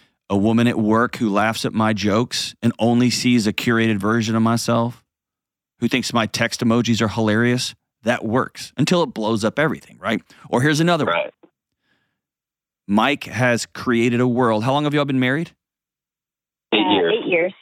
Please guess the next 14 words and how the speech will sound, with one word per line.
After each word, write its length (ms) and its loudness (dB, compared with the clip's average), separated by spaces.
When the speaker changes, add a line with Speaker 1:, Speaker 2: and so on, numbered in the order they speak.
Speaker 1:
How 60 0
many 120 2
kids? 420 -4
Speaker 3:
One. 320 -2
Speaker 1:
One, 320 -2
okay. 220 -10
Speaker 3:
Mm-hmm. 240 -6
Speaker 1:
Mike 280 2
has 180 0
a 60 2
world 680 0
where 160 2
he's 100 0
got 200 0